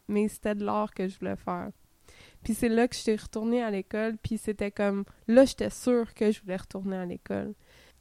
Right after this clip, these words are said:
Reste que j'ai gradué à ce moment-là à vingt-huit ans. Tu sais, le, ce, ce time frame-là, là, qu'on a parlé de tr-, ce trente-cinq ans,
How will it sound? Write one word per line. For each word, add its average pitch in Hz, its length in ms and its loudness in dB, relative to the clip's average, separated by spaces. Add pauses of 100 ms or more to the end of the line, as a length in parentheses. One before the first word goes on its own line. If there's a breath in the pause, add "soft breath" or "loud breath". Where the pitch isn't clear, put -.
Reste 247 320 0
que 247 220 4
j'ai 220 320 -2
gradué 226 760 2
à 220 120 -2
ce - 120 -10
moment-là 208 560 -2 (220)
à 233 100 4
vingt-huit 202 560 0
ans. - 160 -4 (720 soft breath)
Tu 277 100 0
sais, 269 40 2
le, 240 180 4
ce, - 280 -2 (120)
ce - 280 -2 (100)
time 226 320 4
frame-là, 226 640 4
là, 240 140 6
qu'on 214 180 2
a 208 80 2
parlé 214 340 -2
de 214 140 0
tr-, - 220 -8
ce - 160 -6
trente-cinq 220 760 -2
ans, 240 160 0